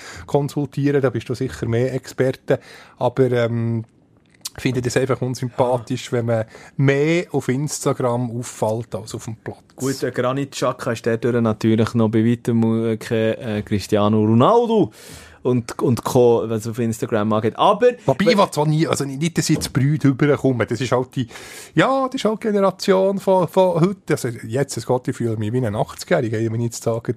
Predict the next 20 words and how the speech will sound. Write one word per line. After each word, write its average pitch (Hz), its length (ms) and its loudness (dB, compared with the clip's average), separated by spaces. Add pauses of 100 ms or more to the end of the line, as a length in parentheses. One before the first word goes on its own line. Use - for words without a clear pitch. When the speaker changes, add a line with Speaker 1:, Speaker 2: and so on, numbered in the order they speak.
Speaker 1:
rede. 104 220 -4
Hey, 107 280 -4
hey, 110 120 -2
hey, 120 160 0
nicht, 113 220 -6
dass 123 100 -6
die 131 140 0
dann 131 160 -2
Speaker 2:
<laughs> 180 280 -6
Nee. 147 100 -2
Speaker 1:
alle 127 200 2
denken, 127 320 -2
hey, 165 120 2
die, 147 260 -14 (580)
wenn 147 140 -4
die 156 100 -2
Leute 160 240 -2
Freude 147 480 2
haben, 143 300 0
das, - 260 -8